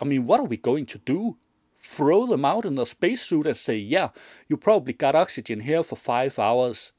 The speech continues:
That's really your problem." <laughs> Wouldn't that be murder? What are we going to do about poor people on Mars? How about sick people?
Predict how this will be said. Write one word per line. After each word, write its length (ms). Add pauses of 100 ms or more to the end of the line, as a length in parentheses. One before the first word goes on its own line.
(380)
That's 400
really 220
your 200
problem." 480 (1500)
<laughs> 380
Wouldn't 220
that 160
be 100
murder? 420 (1000)
What 140
are 40
we 100
going 320
to 180 (100)
do 400
about 580
poor 300
people 560 (260)
on 200
Mars? 500 (1400)
How 160
about 280
sick 380
people? 460